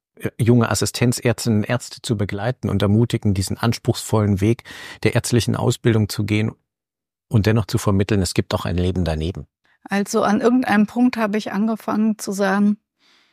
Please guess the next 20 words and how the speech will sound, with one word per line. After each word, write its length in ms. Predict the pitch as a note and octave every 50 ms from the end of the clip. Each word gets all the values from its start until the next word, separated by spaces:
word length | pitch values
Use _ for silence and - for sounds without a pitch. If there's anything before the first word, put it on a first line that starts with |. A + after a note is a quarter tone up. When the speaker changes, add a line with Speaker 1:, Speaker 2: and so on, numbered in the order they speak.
| _ _ _ -
Speaker 2:
ich 160 | - - -
schaff 180 | - G#3 G3 -
das 240 | - G3+ G3 -
nicht 240 | - F#3 F3+ - -
trotz 300 | - - F#3 G3+ - -
meiner 260 | - G#3 G#3 G3+ G3+
Kinder, 300 | - - G#3 G3+ G3+ F#3+
sondern 320 | F#3 F3+ F3 F3 F3 E3+ E3
wegen 240 | F3 F3+ F3+ F3+ F3+
meiner 320 | F#3 F#3 F3+ F3 F3+ F3+
Kinder. 400 | - - F3 F3+ F3+ F3+ C#3+ E3+
Speaker 1:
Mhm. 60 | F#3 F3+
Speaker 2:
Es 120 | F3+ -
ist 140 | F#3 F#3+ -
einfach 320 | F3 F#3 - - F#3+ F#3
eine 160 | G3+ F#3+ F#3
ständige 460 | F3+ - - F#3 F#3 F#3+ G3 F#3 F#3+ F3+
Quelle 340 | - - F#3+ F3+ F#3+ G3
der 160 | F3+ F3+ F3+ F3
Kraft 480 | - - - F#3 G#3 - - - -